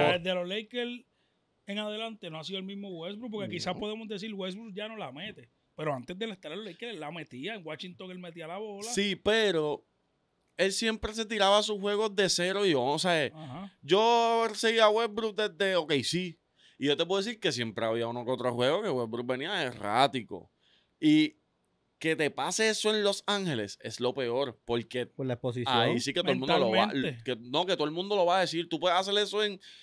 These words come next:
Speaker 2: tú puedes hacer eso en
Speaker 3: Mm.
Speaker 2: Washington. Washington no juega, no se juega básquet, pues,
Speaker 1: Ujú.
Speaker 2: pichadera, porque,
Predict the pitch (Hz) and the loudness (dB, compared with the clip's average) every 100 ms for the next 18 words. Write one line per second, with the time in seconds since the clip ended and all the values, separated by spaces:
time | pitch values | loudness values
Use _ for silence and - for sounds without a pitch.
0 | - _ _ - 185 208 208 214 220 196 | -20 _ _ -6 2 2 2 0 0 2
1 | 190 208 226 190 190 160 175 190 208 208 | 4 2 -2 -2 0 2 0 0 -6 -4
2 | 202 202 214 208 196 202 208 214 208 196 | -2 0 2 2 2 0 2 4 4 2
3 | 214 202 196 175 214 - 180 160 175 220 | 0 -2 -2 -2 -2 0 0 2 2 4
4 | 208 165 160 156 | 2 2 0 -2